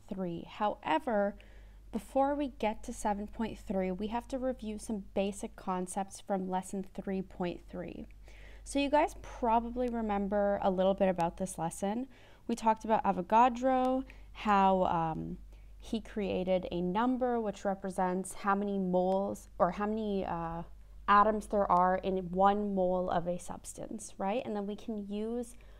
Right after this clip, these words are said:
moles as a way of calculating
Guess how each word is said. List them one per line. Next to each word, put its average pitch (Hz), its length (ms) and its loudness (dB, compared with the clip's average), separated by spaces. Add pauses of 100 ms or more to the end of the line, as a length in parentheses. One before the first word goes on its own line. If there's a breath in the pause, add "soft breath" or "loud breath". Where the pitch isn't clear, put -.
(140 soft breath)
moles 196 500 0
as 196 160 -4
a 196 60 0
way 196 160 0
of 190 140 -6
calculating 196 1040 -2